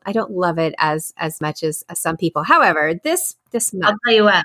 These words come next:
Speaker 2: I'll help you move into Instagram and post more if you can teach me the Twitter. <laughs>
Speaker 1: Of course.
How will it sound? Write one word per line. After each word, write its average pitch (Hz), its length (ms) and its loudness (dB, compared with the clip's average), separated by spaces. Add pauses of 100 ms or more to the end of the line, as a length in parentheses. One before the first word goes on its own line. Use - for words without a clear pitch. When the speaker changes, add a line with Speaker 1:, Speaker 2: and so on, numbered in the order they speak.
Speaker 2:
I'll 220 260 0
help 240 160 0
you 247 140 6
move 214 240 6
into 190 320 4
Instagram 170 800 4
and 151 140 2
post 165 320 2
more 147 140 2
if 147 120 -4
you 156 80 0
can 156 340 0
teach 165 300 0
me 160 120 2
the 143 100 -4
Twitter. - 560 0
<laughs> - 60 -20 (1600)
Speaker 1:
Of 226 180 4
course. 147 440 2